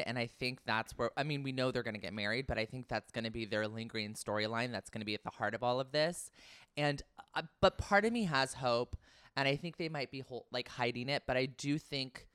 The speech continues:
Carl is gonna be the saving grace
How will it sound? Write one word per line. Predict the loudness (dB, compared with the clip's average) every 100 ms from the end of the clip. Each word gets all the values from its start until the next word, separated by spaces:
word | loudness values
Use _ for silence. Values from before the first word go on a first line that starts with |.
| _ _ _ -8
Carl | 4 4 6 4 4 2 -2
is | -4 0
gonna | 0 0 -4
be | -2 0 2 0 0 -4 -10 _ _ _ _ _ _ _ _ -2
the | 0
saving | 4 2 2
grace | -4 -6 -8 -14 -16